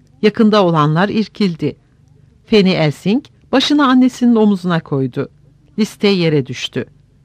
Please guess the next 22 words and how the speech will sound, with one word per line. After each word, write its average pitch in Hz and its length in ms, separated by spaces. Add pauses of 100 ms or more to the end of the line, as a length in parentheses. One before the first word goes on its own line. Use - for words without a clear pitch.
Kızını 311 400
kollarının 254 540
arasına 202 460
alan 190 240
Missus 147 340
Elsing'in 151 580
ince 226 340
dudakları 214 500
titriyordu. 123 800 (540)
Arabasına 185 500
yine 226 340
de 170 100
sakin 156 500
bir 131 80
sesle, 175 500 (440)
"Haydi 302 320
çabuk, 233 420 (180)
eve 240 180
gidiyoruz." 160 540
dediği 131 340
işitildi. 131 680 (800)
Hugh 202 180